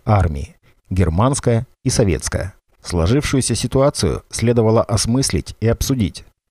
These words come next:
И вот в сентябре сорокового года все командующие советскими военными округами и армиями, начальники их штабов – некоторые командиры корпусов и дивизий получают сообщение о том, что в декабре в Москве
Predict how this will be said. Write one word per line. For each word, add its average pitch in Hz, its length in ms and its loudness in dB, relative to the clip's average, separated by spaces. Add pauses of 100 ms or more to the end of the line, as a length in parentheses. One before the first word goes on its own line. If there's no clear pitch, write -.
(240)
И 98 80 2
вот 117 380 0
в - 80 -6
сентябре 104 400 0
сорокового 95 560 0
года 113 340 0 (400)
все - 220 0
командующие 117 680 2
советскими 98 520 0
военными 90 480 0
округами 80 640 -2
и 87 180 -2
армиями, 110 580 2 (380)
начальники 101 600 0 (120)
их 107 140 0
штабов – 85 560 -4 (400)
некоторые 135 440 2
командиры 110 500 2
корпусов 120 540 0
и 120 60 -4
дивизий 120 520 0 (160)
получают 113 480 2
сообщение 92 600 0
о 80 100 -4
том, 139 380 0 (100)
что - 220 -6
в 85 80 -6
декабре 98 480 0 (120)
в 90 160 -2
Москве 101 580 0